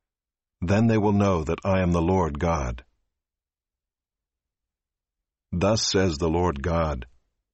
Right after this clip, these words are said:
"When I gather the house of Israel from the peoples among whom they are scattered, and manifest my holiness in them in the sight of the nations, then they shall dwell in their own land that I gave to my servant Jacob.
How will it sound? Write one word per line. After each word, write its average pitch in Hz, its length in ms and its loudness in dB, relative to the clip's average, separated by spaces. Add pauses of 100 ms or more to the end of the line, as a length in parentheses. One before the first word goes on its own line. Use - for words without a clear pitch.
(100)
"When 95 160 2
I 101 120 2
gather 104 380 2
the 87 120 -2
house 95 300 -2
of 92 180 -4
Israel 92 380 0
from 85 180 -2
the 82 100 0
peoples 107 420 0
among 87 260 0
whom 95 200 2
they 90 140 0
are 87 80 -2
scattered, 85 500 -2 (320)
and 87 160 0
manifest 110 480 2
my 92 140 0
holiness 107 500 2
in 101 200 0
them 92 120 2
in 90 80 2
the 90 80 0
sight 101 320 -2
of 85 80 -4
the 90 80 -2
nations, 90 560 -2 (460)
then 107 180 4
they 113 100 2
shall 113 180 0
dwell 98 420 2
in 87 60 2
their 92 180 2
own 98 160 2
land 92 560 0
that 87 120 -4
I 87 120 -2
gave 98 260 0
to - 80 -4
my 82 120 0
servant 92 380 -2
Jacob. 95 460 -2